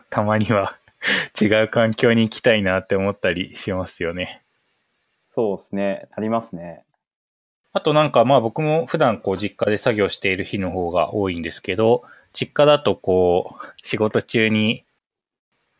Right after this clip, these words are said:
Speaker 1: 親族の方がこう <laughs> 部屋に入ってくるみたいなイベントとかって起きたりしないですか？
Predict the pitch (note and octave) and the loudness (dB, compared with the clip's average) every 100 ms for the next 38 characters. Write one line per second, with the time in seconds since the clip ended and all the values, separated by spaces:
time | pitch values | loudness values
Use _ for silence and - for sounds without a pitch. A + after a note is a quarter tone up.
0 | _ - C3 A2 G2+ F#2+ E2 - - F2 | _ -2 0 0 -2 -4 -4 -2 -2 0
1 | F2 - F#2 F2+ - - _ _ _ _ | -2 -2 0 0 0 -4 _ _ _ _
2 | _ _ - - - - A2 G#2 A2+ G#2 | _ _ -14 -14 -4 0 2 2 0 -2
3 | A2 - G2+ G2 F#2+ F#2+ F2+ F#2 G2 F#2+ | -2 -2 0 0 2 0 0 0 -2 -2
4 | G#2 - F#2 E2+ - E2+ G#2+ - F#2 E2+ | -2 0 -2 -2 -2 -2 -2 -2 -4 -4
5 | - G2 F2 D#2+ - - | -4 -2 -2 -6 -10 -12